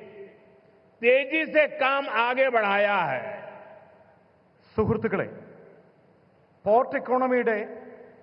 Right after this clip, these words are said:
Speaker 2: മുഴുവൻ പൊട്ടൻഷ്യലും ഇപ്പോൾ പ്രയോജനപ്പെടുത്തുകയാണ്। ഇതിനുള്ള infrastructure-ും ease of doing business-ും രണ്ടും പുരോഗമനത്തിലേക്ക് സഞ്ചരിക്കുകയാണ്.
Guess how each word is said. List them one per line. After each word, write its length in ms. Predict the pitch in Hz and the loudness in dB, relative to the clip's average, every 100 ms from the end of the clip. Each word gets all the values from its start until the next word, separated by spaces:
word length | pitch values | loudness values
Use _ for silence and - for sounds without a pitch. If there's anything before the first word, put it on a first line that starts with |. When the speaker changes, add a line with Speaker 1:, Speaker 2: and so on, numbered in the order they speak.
| - | -6
Speaker 2:
മുഴുവൻ 460 | 180 214 254 262 254 - - - | 0 2 2 0 0 -8 -10 -2
പൊട്ടൻഷ്യലും 680 | 208 226 226 214 190 110 - - - - - - _ _ | 0 0 -2 -2 -4 -6 -12 -18 -20 -20 -20 -20 _ _
ഇപ്പോൾ 580 | 202 196 240 240 240 - | -8 2 4 2 -2 -6
പ്രയോജനപ്പെടുത്തുകയാണ്। 1120 | 208 208 220 226 214 196 202 175 156 120 87 - - - - _ _ _ _ _ - | 0 2 2 2 -2 -4 -4 -4 -2 -4 -10 -20 -20 -20 -20 _ _ _ _ _ -10
ഇതിനുള്ള 600 | 220 233 285 269 254 254 - 214 | -4 0 0 2 0 0 -4 -4
infrastructure-ും 840 | 214 262 262 247 - 214 190 113 - - - - 208 | 0 0 0 -2 -4 -4 -6 -8 -16 -20 -20 -8 -4
ease 180 | 254 254 | 0 2
of 60 | 254 220 | 2 0
doing 220 | 233 240 196 | -2 -4 -4
business-ും 500 | 196 220 - 185 120 - - - - - _ _ 165 | -4 -4 -4 -8 -10 -16 -20 -20 -20 -20 _ _ 0
രണ്ടും 500 | 202 220 233 190 - - - - - - - - | 2 2 0 -2 -6 -12 -14 -18 -20 -20 -16 -6
പുരോഗമനത്തിലേക്ക് 1120 | 214 254 254 240 226 208 202 202 180 160 - - - 196 | 0 2 2 -2 -2 -2 -2 -2 -4 -4 -10 -20 -6 -2
സഞ്ചരിക്കുകയാണ്. 720 | 175 196 170 180 160 127 | 0 -2 -4 -6 -6 -6